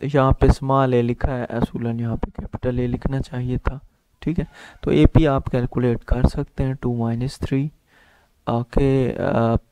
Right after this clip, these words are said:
माइनस वन प्लस वन ज़ीरो हो जाएगा और फ़ोर माइनस वन प्लस वन ये क्या हो जाएगा, फ़ाइव हो जाएगा।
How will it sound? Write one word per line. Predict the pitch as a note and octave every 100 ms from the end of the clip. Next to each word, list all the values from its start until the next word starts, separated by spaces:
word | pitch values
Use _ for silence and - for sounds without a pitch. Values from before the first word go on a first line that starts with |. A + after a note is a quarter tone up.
| -
माइनस | A#2 A#2 B2 C#3 -
वन | C3+ C3
प्लस | C3 - B2 -
वन | B2+ B2
ज़ीरो | A#2+ B2 C3+
हो | C3+
जाएगा | C#3 C3 B2+ C3 B2+ B2 - - - - _ _
और | - A2+ A#2 A2+ A2+ A2
फ़ोर | - - C3 C3+ C#3 C3
माइनस | B2 A#2+ B2 -
वन | B2 B2
प्लस | A#2 A#2 -
वन | A#2+ E3 - _ _ _ _ - D3+ B2+
ये | B2+
क्या | -
हो | D#3+ -
जाएगा, | - A#2+ B2 C3+ - _ -
फ़ाइव | - D#3+ F3
हो | C#3+
जाएगा। | D3 C3 B2+ B2+